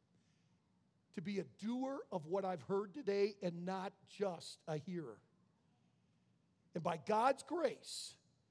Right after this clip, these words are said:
and for God's glory, I am going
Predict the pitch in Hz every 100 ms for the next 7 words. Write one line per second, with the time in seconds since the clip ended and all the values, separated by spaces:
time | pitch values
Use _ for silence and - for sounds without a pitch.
0 | _ _ - 240 190 214 202 160 220 277
1 | 339 - 349 453 554 523 - - - _
2 | _ _ _ _ _ _ _ _ _ _
3 | _ - - 170 180 226 247 214 226 196